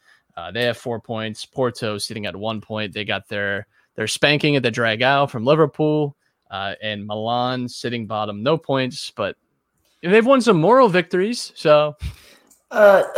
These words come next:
Speaker 2: <sighs> first off, don't remind me of that Atletico game. Second off, I, I mean, am I really being objective when I say this? But I think that Milan win the group. No, I'm kidding. Um,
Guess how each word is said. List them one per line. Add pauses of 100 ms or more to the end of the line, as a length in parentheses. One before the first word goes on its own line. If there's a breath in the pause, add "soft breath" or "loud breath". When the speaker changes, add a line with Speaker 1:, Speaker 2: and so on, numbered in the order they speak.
(800 loud breath)
Speaker 2:
<sighs>
first
off,
don't
remind
me
of
that
Atletico
game. (500 loud breath)
Second
off, (560 loud breath)
I, (480)
I
mean, (300)
am
I
really
being
objective
when
I
say
this?
But
I
think
that
Milan (280)
win
the
group.
No,
I'm
kidding. (160)
Um,